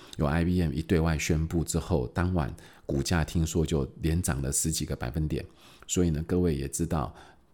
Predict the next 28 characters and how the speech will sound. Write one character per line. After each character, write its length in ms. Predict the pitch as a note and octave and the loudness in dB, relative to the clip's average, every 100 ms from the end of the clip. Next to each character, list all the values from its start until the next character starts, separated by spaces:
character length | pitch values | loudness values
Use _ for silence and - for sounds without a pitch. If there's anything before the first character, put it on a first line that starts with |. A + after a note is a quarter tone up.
| _ - | _ -2
在 160 | G2+ | 0
技 180 | E2+ - | 0 -2
术 80 | G2 | 0
上 200 | E2+ E2 | 2 0
的 200 | D2+ C2+ - F#3 - | 0 -4 -10 -20 -6
突 160 | - F#2+ | 0 0
破， 320 | - D2+ C2 - - - | 2 0 0 -12 -16 -4
有 120 | D2+ | -2
时 140 | - | 0
候 100 | F#2 | 0
对， 340 | D#2+ F#2 E2 D2 | 0 0 0 0
呃， 240 | - B1+ - | -4 -6 -6
一 80 | E2 | -6
个 140 | D2 | -4
企 260 | - - F2 | -4 0 2
业 120 | D#2 | 2
来 160 | C#2 | 0
讲 200 | E2+ C2+ | -2 -2
是 220 | C#2+ E2+ D2+ | -2 -2 0
挺 180 | C#2+ | -2
重 180 | C#2 D#2+ | 0 2
要 180 | D2 C2+ | 2 0
的 100 | B1+ | -2
哈。 160 | - A1+ | -4 0
那 80 | F2+ | 0
这 100 | - | 2
个 100 | E2 | 0
是 340 | D#2+ D#2+ C#2+ | 0 0 -2